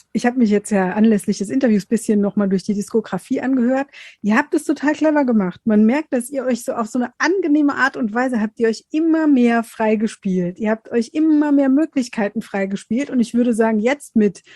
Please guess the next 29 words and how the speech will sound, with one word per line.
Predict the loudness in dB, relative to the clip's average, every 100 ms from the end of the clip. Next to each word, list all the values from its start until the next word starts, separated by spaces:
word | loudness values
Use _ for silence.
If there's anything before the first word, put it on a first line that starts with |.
| -20 -20 _ 0
dem | 4 4
neuen | 2 0 -2
Album | -2 -2 0 0 2 0 -2 _ -12
seid | 0 0 2
ihr | -2 -2
noch | 0 2 2
mal | 0 0
auf | -6 -8
ein | -8
anderes | -6 -6 -4 -4
Level | -4 -2
gekommen. | -4 -4 -2 0 -2 -4 0
Da | 2
geht's | 2 0 2
ja | 2
nicht | 4 4 4
nur | 2 2
drum, | 2 2 4 4 2 -2 -12 -6
größere | -2 -2 -2 -2
Hallen | 0 0
zu | -2 -4
spielen | -4 -2 -2
oder | 0 -2 -2
sonst | -4 -6 -6
was. | -4 -4 -8 -20 -4
Habt | -4 -2
ihr | -2
auch | 0 2
wirklich | 0 2 0 0 0 -4